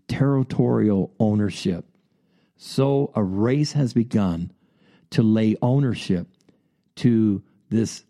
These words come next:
seemingly empty space filled with planets and galaxies.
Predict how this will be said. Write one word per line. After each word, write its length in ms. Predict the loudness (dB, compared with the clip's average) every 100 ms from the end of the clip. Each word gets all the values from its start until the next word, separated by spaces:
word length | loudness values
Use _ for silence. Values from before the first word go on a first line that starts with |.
| _
seemingly 540 | -4 0 0 0 -2 0
empty 340 | 0 0 0 -2
space 640 | -2 -4 -2 -4 -14 -20 _ _ _ _
filled 300 | -2 0 0
with 180 | -4 -4
planets 680 | -2 0 0 -2 -4 -12 -20 _ _ _
and 200 | -2 0
galaxies. 800 | 0 0 -2 -4 -10 -14 -16 -20